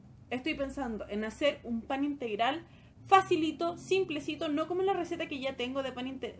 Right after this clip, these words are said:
de pan integral con semillas, sino una receta de pan integral rápido, facilito, bien básico. Y la opción número dos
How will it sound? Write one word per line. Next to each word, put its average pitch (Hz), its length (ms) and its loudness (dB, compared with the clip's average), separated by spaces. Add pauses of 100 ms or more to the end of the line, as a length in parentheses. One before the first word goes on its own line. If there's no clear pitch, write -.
(100)
de 208 160 -2
pan 233 160 -2
integral 247 400 -6
con 269 180 -4
semillas, 220 400 -6
sino 262 200 -6
una 285 160 -2
receta 285 340 -6
de 285 120 -2
pan 285 180 -2
integral 269 520 -2 (460)
rápido, 320 760 2
facilito, 294 880 0
bien 302 340 0
básico. 330 640 -2 (1160)
Y 339 160 6
la 370 140 8
opción 330 320 0
número 277 300 0
dos 277 380 0